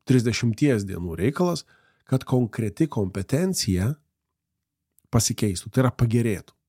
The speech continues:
Ką aš galiu padaryti geriau per ateinančias trisdešimt dienų, kad konkreti, čia galim įsirašyt kokią nors kompetenciją, pagerėtų. Pagalvokite, vat, kaip keičiasi dinamika.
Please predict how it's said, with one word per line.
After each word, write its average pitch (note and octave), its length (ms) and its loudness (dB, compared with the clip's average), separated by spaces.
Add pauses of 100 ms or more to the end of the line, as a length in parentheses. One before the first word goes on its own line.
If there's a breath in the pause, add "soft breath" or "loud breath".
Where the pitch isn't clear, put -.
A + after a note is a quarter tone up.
(840)
Ką E3+ 160 2
aš D3+ 80 0
galiu A#2+ 240 4
padaryti A2+ 480 2
geriau G#2+ 320 2
per G#2 160 -2
ateinančias G#2 540 -2
trisdešimt G2+ 500 0
dienų, A#2 280 4 (280)
kad B2+ 160 0
konkreti, G#2+ 640 0
čia - 160 -12
galim F#2 320 -2
įsirašyt G2+ 480 -6
kokią - 240 -10
nors D#2+ 240 -10
kompetenciją, G3+ 600 0 (1040 soft breath)
pagerėtų. A#2 420 0 (2750)
Pagalvokite, C#3 560 0
vat, - 320 -8
kaip D3+ 320 -4
keičiasi A2+ 400 -4
dinamika. - 480 -8